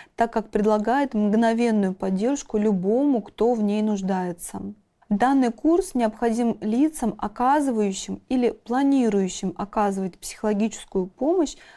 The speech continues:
на расстоянии от клиента, то есть по телефону. Знания, полученные здесь, помогут разобраться в свойствах, особенностях и ограничениях при данном виде психологического консультирования,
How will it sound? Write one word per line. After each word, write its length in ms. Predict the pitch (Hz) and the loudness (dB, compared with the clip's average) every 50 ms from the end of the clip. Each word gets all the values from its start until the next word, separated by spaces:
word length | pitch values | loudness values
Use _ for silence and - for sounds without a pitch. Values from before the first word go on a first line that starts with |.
| _ - | _ -4
на 240 | - 220 240 269 285 | 0 2 2 2 2
расстоянии 640 | 269 247 233 - - 202 202 202 208 220 214 214 202 - | 2 0 -2 -2 -2 0 0 2 2 2 0 0 -2 -2
от 140 | - 202 - | -4 -6 -8
клиента, 600 | - - 208 208 202 196 196 185 180 175 - 208 - _ _ - | -6 -2 -2 0 0 0 0 -2 -2 -4 -8 -12 -16 _ _ -4
то 120 | - 262 | 0 0
есть 160 | 302 302 - - _ | 0 0 -2 -4 _
по 140 | - 220 233 | -2 -2 -2
телефону. 720 | - - 214 208 202 - - 196 190 190 185 190 196 208 - _ _ _ _ | -2 -2 -2 -2 -2 -2 -6 -6 -4 -4 -4 -6 -8 -10 -14 _ _ _ _
Знания, 580 | - 220 202 220 226 240 285 311 311 285 240 208 | -4 -2 0 2 2 4 4 4 4 4 2 2
полученные 640 | 202 - 214 226 240 233 208 - - 208 196 196 202 | 0 0 2 2 2 0 0 -4 -4 -2 -2 0 -2
здесь, 360 | 190 185 196 214 208 202 202 | -2 -2 0 0 0 0 -2
помогут 480 | - - 196 214 233 240 214 214 208 - | -4 -4 -2 0 0 0 0 0 -2 0
разобраться 720 | 202 196 196 202 196 190 214 226 240 240 226 - - 202 | -2 -2 0 0 0 0 0 0 0 0 -2 -4 -8 -12
в 40 | 190 | -10
свойствах, 760 | - - - 196 208 220 247 254 240 - - 208 196 190 190 - - - - - | -10 -8 -4 -2 0 2 2 0 -2 -4 -4 -4 -4 -4 -4 -8 -20 -20 -16 -8
особенностях 920 | - 214 208 214 - - 240 240 226 202 196 190 180 185 - - 196 - - - | -6 -6 -6 -4 -2 0 0 2 2 0 0 -2 -2 -4 -6 -10 -14 -14 -12 -6
и 200 | - 220 214 202 | -4 -2 -2 0
ограничениях 920 | - - 196 185 202 202 208 220 226 220 - - - 220 202 190 180 180 180 | 0 -2 -2 0 0 2 2 2 0 -2 -4 -4 -2 -2 -2 -2 -2 -4 -6
при 160 | _ - 196 | _ -6 -4
данном 460 | 196 190 196 196 185 180 185 180 175 180 | -2 0 0 0 0 -2 -2 -4 -4 -4
виде 240 | 208 254 294 - | -4 -4 -4 -4
психологического 840 | - - - - - 226 214 202 202 226 226 - - - - 214 208 | -6 -8 -8 -12 -8 -6 -4 -4 -4 -6 -8 -10 -14 -8 -6 -6 -6
консультирования, 1000 | 214 - 214 214 - 233 226 220 - - 214 208 202 214 - - - - - - | -6 -8 -8 -8 -6 -8 -8 -8 -8 -8 -6 -6 -4 -6 -8 -8 -10 -12 -12 -14